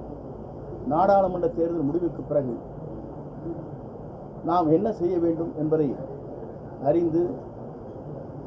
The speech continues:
வெளியே சென்றவர்கள் மனவேதனையோடு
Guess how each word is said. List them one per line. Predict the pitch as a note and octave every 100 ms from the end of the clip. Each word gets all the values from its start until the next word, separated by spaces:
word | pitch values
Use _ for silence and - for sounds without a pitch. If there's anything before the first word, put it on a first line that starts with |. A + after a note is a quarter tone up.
| C#3+
வெளியே | E3 G3+ G3
சென்றவர்கள் | E3+ D#3+ D#3 D3 D#3+ E3 - - - - - - - - - - -
மனவேதனையோடு | C#3 F3 F3+ D#3 F#3 F#3+ F3+ F3+